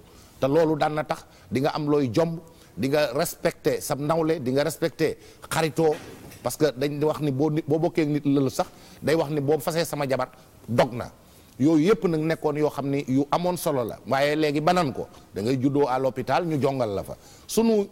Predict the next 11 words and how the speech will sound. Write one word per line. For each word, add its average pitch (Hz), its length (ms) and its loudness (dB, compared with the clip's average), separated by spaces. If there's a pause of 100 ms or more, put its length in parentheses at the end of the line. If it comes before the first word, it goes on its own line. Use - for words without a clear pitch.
(200)
bokk 165 220 2
yi, 160 200 2
sunu 190 260 0
yaay 151 240 4 (100)
yi 127 40 0
ak 127 100 -6
sunu, 135 320 0 (220)
sunu 156 320 2 (100)
jigéen 143 360 2
yi 135 100 0
aussi, 131 340 -2